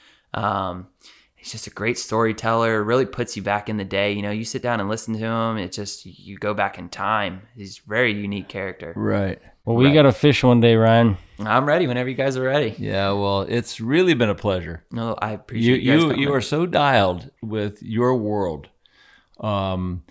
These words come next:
Speaker 2: and I think it, it, not everybody has that ability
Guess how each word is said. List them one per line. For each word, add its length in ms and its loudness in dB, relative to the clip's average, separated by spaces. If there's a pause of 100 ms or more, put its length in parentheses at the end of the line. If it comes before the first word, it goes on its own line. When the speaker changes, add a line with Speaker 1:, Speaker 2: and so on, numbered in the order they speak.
(320)
Speaker 2:
and 180 -2
I 80 2
think 300 -4
it, 280 -4
it, 400 -6
not 220 2
everybody 440 2
has 460 -2
that 180 2
ability 680 -2